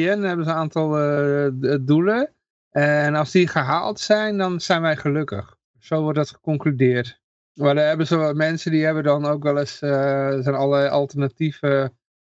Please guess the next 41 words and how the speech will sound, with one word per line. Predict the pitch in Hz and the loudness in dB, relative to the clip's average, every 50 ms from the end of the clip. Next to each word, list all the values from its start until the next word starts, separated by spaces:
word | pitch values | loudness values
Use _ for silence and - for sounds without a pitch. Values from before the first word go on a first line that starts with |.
| _ _ _ | _ _ _
eh, | - 135 135 | -6 -6 -2
vergelijkingen | - 160 147 127 - 151 147 139 135 135 147 143 - 151 147 139 | 0 0 0 2 2 0 0 0 0 -2 -2 -2 -2 -2 0 0
om | 131 120 | -2 -4
geluk | - - 135 131 131 - | -4 -2 -2 -2 -2 -4
te | - - | -4 -6
meten. | 123 123 120 117 110 113 113 127 147 175 196 - _ _ _ _ _ - | -4 -2 -2 -2 -2 -2 0 0 0 0 -2 -6 _ _ _ _ _ -12
Dus | 127 - 127 - | -8 -6 -4 0
zeg | - 165 - | 0 0 2
maar | 170 156 143 | 2 2 2
deze | 135 151 156 156 - 160 | 2 0 0 0 0 -2
vorm | - - - 160 151 147 143 | -2 -2 -2 -2 -2 -2 -4
van | - - 143 139 139 139 139 _ _ _ _ _ _ _ | -2 -2 -2 0 -2 -4 -6 _ _ _ _ _ _ _
geluk. | _ - - 151 143 139 143 165 185 - - - _ _ _ _ _ _ _ _ | _ -2 0 2 4 4 2 2 0 -2 -6 -16 _ _ _ _ _ _ _ _
En | - 147 156 | -2 0 2
dan | 165 165 | 2 2
moet | 165 147 | 2 2
je | 175 | 2
maar | 175 165 151 | 2 0 0
zelf | - - 175 170 - | 2 0 0 0 0
voor | - 160 | -6 -6
de | 151 | -2
gein | - 165 160 165 160 | 0 0 0 0 -2
even | 151 - - 151 139 | -4 -4 -4 -2 0
googlen | 151 165 160 160 160 156 156 151 | 0 0 2 2 2 2 2 0
naar, | 151 151 147 143 143 | 0 0 0 0 0
eh, | 147 139 135 139 135 139 139 117 | 0 0 0 0 0 0 0 -2
antidepressiva | 147 151 143 - 156 135 151 147 143 143 - - - - 175 160 - 147 120 | -2 -2 -2 -2 0 2 2 2 2 0 -6 -6 -2 0 0 2 2 0 -2
gebruik. | - - 120 113 113 117 113 104 104 101 - | -2 -4 -4 -2 -2 -2 -2 -4 -6 -8 -10
En | - _ _ _ _ _ _ | -14 _ _ _ _ _ _
dan | - 131 127 | -6 -6 -2
zie | - 165 156 | 2 2 4
je | 135 | 4
gewoon | 156 151 151 | 4 2 2
diezelfde | 151 139 123 113 143 143 156 151 - - 160 | 0 0 0 0 0 0 0 -2 -2 -2 -2
landen | 143 139 139 147 190 165 156 | 0 0 0 0 0 0 0
die | 151 151 135 139 | 0 0 0 2
hoog | 135 170 170 - | 0 0 -2 -4
staan | - - - 156 156 - | -4 0 0 0 2 2
in | 170 170 | 0 0
dat | 165 151 160 143 | 0 -2 -2 0
lijstje, | 147 143 147 156 170 185 - - - 202 | 0 0 2 2 0 -2 -4 -6 -10 -12